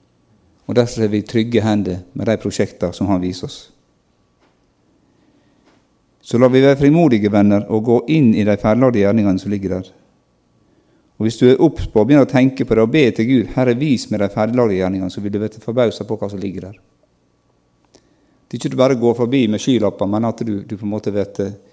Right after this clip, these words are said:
obs på hva er det Gud har lagt her for meg i dag. Og det er spennende.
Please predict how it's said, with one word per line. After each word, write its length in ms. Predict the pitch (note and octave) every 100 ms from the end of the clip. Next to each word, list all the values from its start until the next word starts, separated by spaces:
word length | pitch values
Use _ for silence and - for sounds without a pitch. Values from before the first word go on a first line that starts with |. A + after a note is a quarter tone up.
| _ _ _ -
obs 220 | A2+ - -
på 100 | G2+
hva 160 | - G2
er 140 | A2+
det 140 | G2 F#2+
Gud 220 | A#2 F#2+
har 60 | F#2+
lagt 320 | G#2 - -
her 80 | G2
for 140 | - G2
meg 160 | F#2+
i 60 | F2+
dag. 180 | F#2 F2 - _ _ _ _ _ _ _ _ _ _ _ _
Og 80 | -
det 60 | A#2+
er 40 |
spennende. 520 | - A2+ A#2 G2 F2